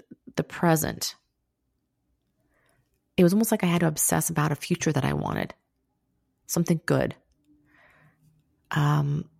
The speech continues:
like this podcast, honestly. I started doing some visualization. I was thinking, I was kind of trying to dream for myself and what is it that I want and what do I wanna create in my life? And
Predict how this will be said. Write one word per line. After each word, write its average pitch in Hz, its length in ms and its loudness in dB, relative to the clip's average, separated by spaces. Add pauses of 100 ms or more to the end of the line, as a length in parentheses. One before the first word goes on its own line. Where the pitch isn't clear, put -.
(360)
like 208 120 -2
this - 120 -2
podcast, - 500 -4
honestly. - 460 -2
I 175 420 0
started 175 240 0
doing 175 220 2
some - 140 -2
visualization. 165 640 2
I 151 60 2
was 151 160 0
thinking, 180 400 0
I - 20 -4
was 160 120 -2
kind - 200 -2
of - 60 -6
trying 190 120 0
to 175 40 2
dream 170 280 2
for 175 100 -4
myself 147 440 0
and 143 120 -2
what 180 80 0
is 196 160 0
it 185 80 -4
that 185 100 -2
I 180 80 4
want 165 360 0
and 147 140 -2
what 170 60 0
do 190 100 0
I 202 40 0
wanna 190 180 0
create - 240 -2
in - 40 -4
my 160 100 2
life? 147 420 0
And 156 340 0